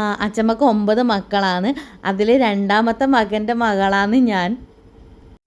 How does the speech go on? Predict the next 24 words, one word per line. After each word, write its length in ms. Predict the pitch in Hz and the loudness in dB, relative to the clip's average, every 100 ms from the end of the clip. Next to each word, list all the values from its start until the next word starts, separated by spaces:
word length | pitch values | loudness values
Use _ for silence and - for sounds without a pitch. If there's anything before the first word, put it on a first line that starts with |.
| - 254 | -4 2
ഞങ്ങൾ 360 | 269 269 330 440 | 4 4 4 4
വന്നതുകൊണ്ട് 520 | 381 277 285 294 277 285 | 4 2 2 2 2 2
ഇന്നത്തെ 280 | 240 240 277 | 0 -2 -4
സ്പെഷ്യൽ 400 | - 262 240 220 240 | -2 -2 -2 -2 0
എന്ന് 140 | 269 | 2
പറയുന്നത് 480 | 285 254 247 233 233 277 | 2 2 0 0 0 2
വരാൽ 340 | 240 214 208 214 254 | 2 2 0 -2 -2
ഫ്രൈയും 320 | 240 226 240 | -2 0 -2
കരിങ്കോഴി 680 | 294 240 214 202 220 226 311 - - 247 233 | 0 0 -2 0 0 2 0 -6 -16 -6 2
വരട്ടിയതാണ്. 800 | 220 214 208 240 226 202 190 277 - - - | 2 2 2 2 2 0 -2 -4 -8 -12 0
അവിടെ 200 | 240 240 285 | 2 2 2
നിന്നിട്ട് 300 | 285 254 285 | 2 0 0
പ്രിയാൻറ്റി 520 | 277 262 240 233 254 320 | 0 0 0 0 2 2
ആയിരുന്നു 280 | 285 233 247 240 | 2 2 0 0
സംസാരിക്കുന്നത്. 720 | 208 220 214 208 202 202 208 | -2 0 0 0 -2 -4 -2
അപ്പോൾ 140 | 220 240 | -2 -2
വീഡിയോ 340 | 247 214 226 285 | 0 0 2 2
എടുക്കുന്നത് 420 | 254 240 240 240 262 | 2 0 0 0 2
പറഞ്ഞപ്പോൾ 420 | 262 202 208 220 339 - 277 - | 0 0 -2 -2 -2 -6 -20 -6
പ്രിയാൻറ്റി 480 | 262 247 254 254 294 294 | -2 2 2 2 2 2
അവിടെ 180 | 254 | 2
നിന്ന് 120 | 247 285 | 2 2
അന്നാടെ 260 | 240 233 233 | 2 2 0
എസ്കേപ്പ് 460 | 233 - 208 208 | -2 -4 -2 0